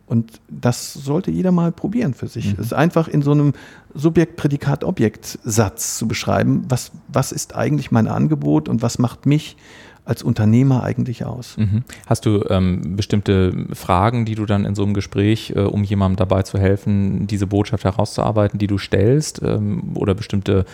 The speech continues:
Speaker 2: äh, wie Erfahrungswerte, wo du sagst, „Hey, wenn du das jetzt konkret machen möchtest“, zum Beispiel auch höre hier im Podcast <laughs> logischerweise, „dann geh doch mal so und so ran oder stell dir mal die und die Frage, damit habe ich ganz gute Erfahrungen“?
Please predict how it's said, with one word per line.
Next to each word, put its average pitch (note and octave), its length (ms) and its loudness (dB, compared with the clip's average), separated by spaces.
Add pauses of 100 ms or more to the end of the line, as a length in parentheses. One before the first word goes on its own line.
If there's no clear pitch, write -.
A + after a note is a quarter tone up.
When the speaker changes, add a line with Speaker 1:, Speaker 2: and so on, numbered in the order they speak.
(320)
Speaker 2:
äh, G2+ 220 -4
wie G2+ 100 -2
Erfahrungswerte, G#2+ 720 0
wo G#2 60 2
du G2+ 60 2
sagst, G2 240 0
„Hey, G#2 220 2 (180)
wenn G#2+ 400 0
du G#2+ 80 2
das G2 160 2
jetzt G2+ 120 -2
konkret G2 320 -4
machen A2+ 240 0
möchtest“, G#2 280 0
zum - 60 -6
Beispiel - 200 -4
auch G2 60 -4
höre G2+ 180 2
hier F#2+ 100 0
im F#2 60 0
Podcast - 420 -4
<laughs> - 0 -
logischerweise, G2+ 600 2 (340)
„dann G2 220 2
geh G#2 100 2
doch G2+ 120 4
mal F#2+ 120 2
so G2 160 -2
und G2 100 -2
so A2+ 140 2
ran A2 220 2
oder F#2+ 140 2
stell G2 180 0
dir G2 80 0
mal F#2 100 0
die F#2+ 160 -4
und F#2+ 140 -2
die A2 80 -6
Frage, G2+ 360 -2
damit G2 240 -4
habe G2 120 -2
ich - 80 -8
ganz F#2+ 160 -6
gute - 160 -8
Erfahrungen“? G#2 420 -6